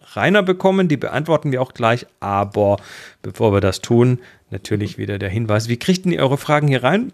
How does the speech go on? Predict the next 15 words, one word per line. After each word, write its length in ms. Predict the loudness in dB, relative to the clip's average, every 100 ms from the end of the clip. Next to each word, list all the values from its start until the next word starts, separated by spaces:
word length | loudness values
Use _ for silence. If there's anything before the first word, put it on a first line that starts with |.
| _
Ihr 100 | -4
geht 180 | -2 -4
einfach 280 | -2 -2 -2
auf 200 | -4 -6
Trudels 520 | -6 -2 0 0 -2 -12 _ _
glutenfreies 640 | -8 -2 -2 2 0 0
Kochbuch 440 | 0 -2 2 2 2
auf 120 | 0
die 120 | 0
Website 460 | 0 2 0 0 -4 _ _ -6
glutenfrei 480 | -2 0 0 0
minus 260 | 0 -2 -4
kochen 280 | -6 -4 -6
punkt 240 | -6 -6
de. 260 | -4 -2 -4